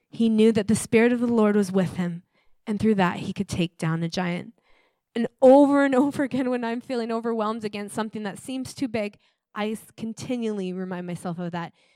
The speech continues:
"David couldn't take out Goliath on his own, but he had you, so I can take out my Goliaths no matter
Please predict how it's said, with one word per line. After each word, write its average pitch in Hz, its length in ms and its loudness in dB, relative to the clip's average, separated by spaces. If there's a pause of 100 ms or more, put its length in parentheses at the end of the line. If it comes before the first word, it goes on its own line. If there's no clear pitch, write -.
(240)
"David 269 480 -2 (320)
couldn't 302 280 0
take 311 200 -4
out 269 180 0
Goliath 262 320 2
on 262 100 -2
his 254 140 -6
own, 240 240 -4
but 220 120 -4
he 226 120 -2
had 220 320 -4
you, 226 140 -2
so 226 200 -6
I 226 160 -6
can 240 140 -6
take 233 240 -6
out 208 80 -6
my 214 160 -6
Goliaths 214 420 -4
no 214 120 -4
matter 208 400 0